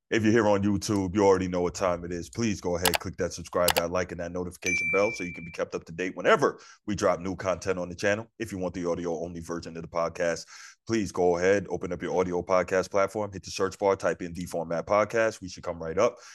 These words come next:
You can subscribe to the channel right there. If you're enjoying the content, please give us that thumbs up or give us that five-star review and leave a comment.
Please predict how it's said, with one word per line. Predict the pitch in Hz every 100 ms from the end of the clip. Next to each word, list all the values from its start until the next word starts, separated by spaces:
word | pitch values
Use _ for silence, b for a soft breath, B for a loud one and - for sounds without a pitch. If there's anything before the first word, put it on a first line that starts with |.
| B
You | 92
can | 87 85
subscribe | 85 - 85 82
to | 85
the |
channel | 80 90 80 78 -
right | 78 82 80 - - 76
there. | 95 104 101 78 B B B
If | 120
you're | 110
enjoying | 98 90 92
the | 87
content, | - 90 85 90 82
please | 92 90
give | 90
us | 85 90
that | 85 -
thumbs | 87 87
up | 92 87
or |
give | 82 90
us | 87
that | 87
five-star | 82 90 90 - 90
review | 92 92 104 104
and | 165 160
leave | 98
a | 82
comment. | - 80 82 87 90